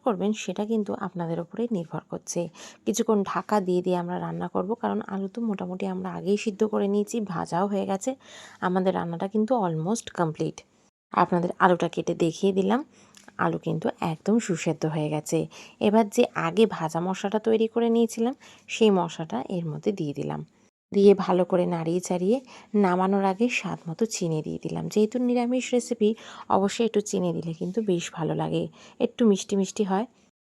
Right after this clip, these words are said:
অবশ্যই নামানোর আগে এই ভাজা মশলাটা কিন্তু দিতে ভুলবেন না, কারণ ভাজা মশলাটা আলুর দমে দিলে এর গন্ধ বা স্বাদ কিন্তু আলুর দমকে অনেক গুণ বাড়িয়ে দেয়। দিয়ে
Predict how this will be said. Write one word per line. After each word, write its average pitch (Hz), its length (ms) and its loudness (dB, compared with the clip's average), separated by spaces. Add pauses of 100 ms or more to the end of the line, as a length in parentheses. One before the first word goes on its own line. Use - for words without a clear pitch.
(100)
অবশ্যই 254 500 8
নামানোর 180 460 2
আগে 185 160 6 (120)
এই 220 80 8 (120)
ভাজা 180 260 2
মশলাটা 220 540 2
কিন্তু 226 220 2 (100)
দিতে 190 200 2
ভুলবেন 175 400 0
না, 165 160 -2 (320)
কারণ 202 180 6 (120)
ভাজা 175 240 2
মশলাটা 220 500 0
আলুর 220 180 0
দমে 233 320 0
দিলে 190 200 6 (340)
এর 208 220 8 (360)
গন্ধ 185 280 6 (340)
বা 185 100 4 (120)
স্বাদ 196 340 -4
কিন্তু 220 320 2 (360)
আলুর 185 240 -2
দমকে 185 260 -4 (160)
অনেক 208 300 6
গুণ 190 140 2
বাড়িয়ে 160 340 -2
দেয়। 165 140 2 (1040)
দিয়ে 196 300 10